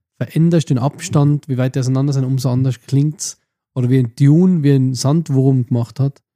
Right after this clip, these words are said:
da ist einfach so ein Lavalier-Mikro einfach selber in den Hals <laughs> rein-,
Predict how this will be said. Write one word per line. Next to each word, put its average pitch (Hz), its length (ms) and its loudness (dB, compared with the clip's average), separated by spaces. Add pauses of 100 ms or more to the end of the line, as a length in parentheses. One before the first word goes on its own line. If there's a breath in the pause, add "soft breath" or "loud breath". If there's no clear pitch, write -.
(360)
da 139 80 0
ist 127 140 -2
einfach 139 220 -2
so 131 200 -2
ein 123 220 -2
Lavalier-Mikro 131 920 -2 (640)
einfach 113 200 -10
selber 147 480 0
in 113 260 -6
den - 60 -20 (220)
Hals - 520 -6
<laughs> - 80 -18
rein-, 123 140 -2